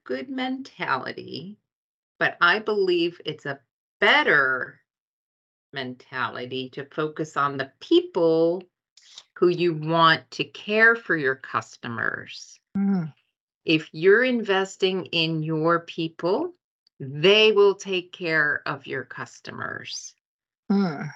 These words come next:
Speaker 2: that's a great philosophy, because you hear so much about that customer first. You're right. Customer is always right. But if you're not taking care of your people and they're not there to take care of the customers, you don't have a business.
Speaker 1: That's right.
Speaker 2: Mm-hmm.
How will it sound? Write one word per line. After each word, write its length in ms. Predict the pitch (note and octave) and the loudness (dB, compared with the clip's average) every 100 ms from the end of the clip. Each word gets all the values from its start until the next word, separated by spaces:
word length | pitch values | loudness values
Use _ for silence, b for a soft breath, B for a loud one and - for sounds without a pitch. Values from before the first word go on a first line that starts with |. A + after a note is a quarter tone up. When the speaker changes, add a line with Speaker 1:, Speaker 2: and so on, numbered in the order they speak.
| - | 0
Speaker 2:
that's 340 | D#3+ A3 G#3+ | 4 4 4
a 140 | D3+ D3 | -4 -2
great 420 | - E3 F3+ F#3 | -2 2 4 4
philosophy, 640 | F3+ D#3 D3 C#3+ - D3 A#2+ | 0 0 2 0 -2 -10 -10
because 260 | A#2 D#3 | -6 -4
you 140 | E3 E3 | -2 2
hear 400 | G3+ G#3 G3+ - B B B | 4 6 4 0 B B B
so 360 | - - A#3+ B3 | -2 2 4 6
much 300 | G#3+ E3 - | 6 4 2
about 220 | D#3+ D3 | 2 2
that 200 | D3+ D3+ | 0 -4
customer 460 | - F3 - E3 D#3 | -2 0 0 0 0
first. 500 | D3 G3 D3+ - - | 0 0 0 -2 -2
You're 120 | E3 | 0
right. 280 | F3 F3+ B2+ | 2 0 -2
Customer 360 | - D#3+ - E3 | -4 -4 -4 -4
is 120 | D#3 | 0
always 360 | F3 F#3 E3 E3 | 2 4 2 0
right. 260 | D3 - - B B B | -2 -4 -14 B B B
But 100 | F3+ | 0
if 140 | F3 | 2
you're 120 | G#3 F#3 | 2 2
not 260 | G3+ B3 | 2 0
taking 320 | - F#3 G3 | -2 -2 0
care 160 | F#3 F#3 | 2 2
of 80 | E3+ | 2
your 100 | D#3 | -2
people 580 | - E4 - D#3 D#3 - | 0 0 2 0 0 0
and 180 | E3 D#3+ | -2 2
they're 180 | A3 C#4+ | 4 4
not 240 | G3 E3+ - | 2 0 -2
there 340 | D#3+ D#3 D#3+ | 0 2 0
to 160 | D#3+ D#3 | -2 -6
take 200 | - E3+ | -4 0
care 160 | F3 | 0
of 60 | E3 | 0
the 80 | D#3+ | 0
customers, 640 | A#3+ C4+ - F3+ E3 F#3 - B B | 0 0 0 -4 -4 -4 -8 B B
you 100 | - | -4
don't 220 | G3+ A#3+ A3 | 2 4 6
have 300 | A3 A#3 G3 | 4 2 2
a 60 | |
business. 580 | F#3 B3+ - - - - _ _ _ _ _ - | 2 2 -2 -10 -10 -10 _ _ _ _ _ -2
Speaker 1:
That's 240 | D#3+ D#3 | -2 0
right. 240 | D#3 A#2+ - _ _ _ - | -2 -2 -14 _ _ _ -2
Speaker 2:
Mm-hmm. 360 | F#3+ E3+ F3 | 0 2 0